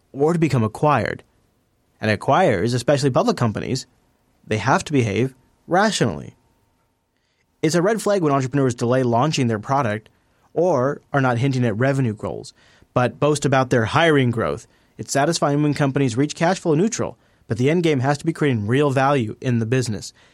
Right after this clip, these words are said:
And, uh, uh, I don't know, maybe because you and I are a couple of guys here who bootstrap and, uh, invest in our companies by the credit card, we feel like, yeah, no crap, no crap. Like,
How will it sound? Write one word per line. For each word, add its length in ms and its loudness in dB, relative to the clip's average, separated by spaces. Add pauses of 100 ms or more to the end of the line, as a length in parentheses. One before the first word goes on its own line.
(140)
And, 340 0
uh, 40 -2
uh, 600 0
I 420 0
don't 120 2
know, 220 0
maybe 280 0
because 300 -2
you 100 2
and 100 0
I 100 2
are 80 2
a 60 0
couple 240 2
of 100 0
guys 280 2
here 200 2
who 320 -2 (460)
bootstrap 800 2
and, 400 0
uh, 80 2
invest 460 0
in 60 2
our 80 0
companies 440 0
by 140 2
the 80 -2
credit 320 0
card, 360 0
we 180 0
feel 280 0
like, 260 0
yeah, 340 2
no 240 0
crap, 400 -2
no 180 0
crap. 340 -2
Like, 280 0